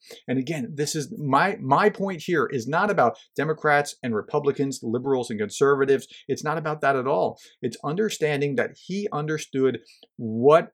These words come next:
will make you succeed, what will make you a leader, what will cause you to grow and to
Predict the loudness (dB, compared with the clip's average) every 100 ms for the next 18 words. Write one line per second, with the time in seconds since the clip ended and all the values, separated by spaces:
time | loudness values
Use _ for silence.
0 | _ 0 2 2 0 0 -4 -6 -6 -6
1 | -8 -8 -4 -4 -4 -6 0 2 2 -2
2 | -2 -4 -4 -2 -2 -2 -2 -4 -4 -8
3 | -12 _ _ -2 2 2 0 -2 -2 0
4 | 0 -2 -2 -4 -6 -8 -4 -2 2 2
5 | 0 -2 -2 0 0